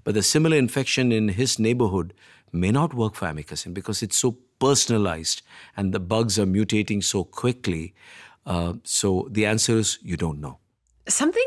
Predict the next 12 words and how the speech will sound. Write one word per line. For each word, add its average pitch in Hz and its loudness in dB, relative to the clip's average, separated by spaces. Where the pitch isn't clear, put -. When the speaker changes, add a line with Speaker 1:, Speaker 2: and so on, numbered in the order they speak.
Speaker 2:
he 320 4
said 214 4
at - 0
the 170 4
very 160 4
end 165 4
kind 170 2
of 143 0
upset - -2
me 196 6
too, 156 4
because 160 4